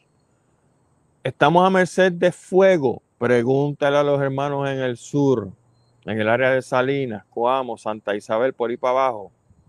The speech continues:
¿Qué sucede cuando hay un fuego de estos allá forestal? Si ellos tienen calidad de vida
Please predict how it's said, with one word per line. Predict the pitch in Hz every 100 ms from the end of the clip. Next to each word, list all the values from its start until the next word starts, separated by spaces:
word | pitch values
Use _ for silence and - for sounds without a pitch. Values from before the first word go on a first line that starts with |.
| _ _ _ _ _ - _ _
¿Qué | -
sucede | 123 135 151 147
cuando | 139 120 117
hay | 131
un | 135
fuego | - 135 131 131
de | 131
estos | - 131 104 _ _
allá | - 101 110 120
forestal? | 135 117 101 - 123 104 - _ _ _ _ _ _ _
Si | -
ellos | 117 123
tienen | 139 131 131
calidad | - 107 107 110
de | 123 120
vida | 127 123 104